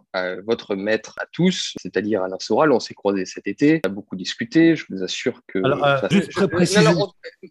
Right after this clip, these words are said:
Speaker 1: Monsieur Youssef
Speaker 2: Précise.
Speaker 1: Indy, permet-, permettez-moi, je ne vous couperai pas et je le promets. Donc,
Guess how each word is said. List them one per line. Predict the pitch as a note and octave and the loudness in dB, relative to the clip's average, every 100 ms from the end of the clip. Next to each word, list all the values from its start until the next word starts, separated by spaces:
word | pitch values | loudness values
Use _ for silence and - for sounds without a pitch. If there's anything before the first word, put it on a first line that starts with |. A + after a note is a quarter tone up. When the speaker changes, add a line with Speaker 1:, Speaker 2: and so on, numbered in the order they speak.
| F3 | -2
Speaker 1:
Monsieur | G3 A3 | 0 2
Youssef | A#3+ D#3+ G3+ | 2 4 4
Speaker 2:
Précise. | C3+ | 2
Speaker 1:
Indy, | G3 F#3 | 0 -2
permet-, | F#3+ F#3 F3 | 0 0 0
permettez-moi, | - F#3 F3 F3 F#3+ - | 0 0 -2 -2 -4 -4
je | F3 | -10
ne | |
vous | D3+ E3 | -8 -10
couperai | F3+ - D#3 | -12 -2 0
pas | D#3+ D3 | 4 2
et | |
je | B2+ | 2
le | A#2+ - | -6 -4
promets. | C#3+ B2+ D3+ - _ | -4 -2 -4 -8 _
Donc, | B2 C3+ C3+ | 2 4 4